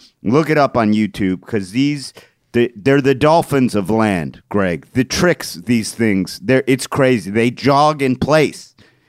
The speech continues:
You got a horse that can jog in place.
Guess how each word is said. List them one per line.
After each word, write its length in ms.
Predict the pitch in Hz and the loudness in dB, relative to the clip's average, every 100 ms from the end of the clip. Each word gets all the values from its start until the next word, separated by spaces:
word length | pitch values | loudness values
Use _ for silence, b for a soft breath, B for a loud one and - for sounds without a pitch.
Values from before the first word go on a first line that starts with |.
| b _ | b _
You 80 | 123 | 0
got 100 | 135 | 0
a 60 | |
horse 360 | 101 151 156 - | 2 2 0 0
that 160 | 131 | -4
can 160 | - 113 | -2 0
jog 420 | 101 131 139 131 | 2 2 2 0
in 100 | 120 | -2
place. 560 | - 135 143 90 - | -2 0 0 0 -8